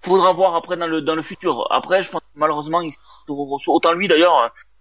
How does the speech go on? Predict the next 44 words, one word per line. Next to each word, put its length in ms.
que 60
Hartley, 320
je 60
sais 60
pas 80
combien 200
il 60
est 20
dans 100
notre 200
classement, 500
mais 100
c'est 160
valable 360
pour 180
lui. 240
On 100
voit 160
quand 80
même, 120
c'est 160
pas 100
un 100
peintre, 320
hein, 460
euh, 40
il 120
est, 120
il 60
est 60
champion 240
du 80
monde 160
d'endurance. 600
Bon, 240
euh, 1040
faudra 280
voir. 160
Mais 80
je 60
pense 160
que 100
là, 100
Toro 240